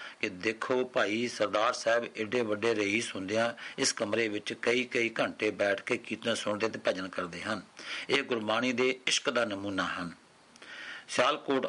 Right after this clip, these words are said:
ਆਪ ਕਾਫੀ ਚਿਰ ਰਹੇ। ਸ਼ਹਿਰ ਤੇ ਇਲਾਕੇ ਵਿੱਚ ਬਹੁਤ ਅੰਮ੍ਰਿਤ ਪ੍ਰਚਾਰ ਕਰਨ ਦੀ ਸੇਵਾ ਹੁਣ ਸੰਤ ਮਹਾਰਾਜ ਜੀ ਸੰਤ ਤੇਜਾ ਸਿੰਘ ਨੂੰ ਬਖਸ਼ਦੇ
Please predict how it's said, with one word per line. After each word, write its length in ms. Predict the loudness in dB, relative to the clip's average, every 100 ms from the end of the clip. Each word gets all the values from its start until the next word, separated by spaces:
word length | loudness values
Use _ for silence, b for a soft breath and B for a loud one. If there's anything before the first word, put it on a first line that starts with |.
| 0
ਆਪ 600 | 2 4 2 2 2 2 2
ਕਾਫੀ 300 | 0 2 0
ਚਿਰ 200 | 0 2
ਰਹੇ। 340 | 4 2 0 B B
ਸ਼ਹਿਰ 460 | 0 2 4 4 2 -4 -4
ਤੇ 100 | -2
ਇਲਾਕੇ 520 | 0 2 0 2 0
ਵਿੱਚ 260 | 0 0 -4
ਬਹੁਤ 340 | 0 2 2 -4
ਅੰਮ੍ਰਿਤ 260 | -4 -2
ਪ੍ਰਚਾਰ 400 | -2 -4 0 0
ਕਰਨ 220 | 0 -4 -2
ਦੀ 100 | -2
ਸੇਵਾ 300 | 0 2 2
ਹੁਣ 160 | 0
ਸੰਤ 320 | -4 -4 -4
ਮਹਾਰਾਜ 320 | -2 0 0 0
ਜੀ 220 | -4 -6 B B
ਸੰਤ 220 | -2 -2 -2
ਤੇਜਾ 400 | -2 2 2 2
ਸਿੰਘ 240 | 0 -2
ਨੂੰ 160 | -2 0
ਬਖਸ਼ਦੇ 460 | 0 2 2 0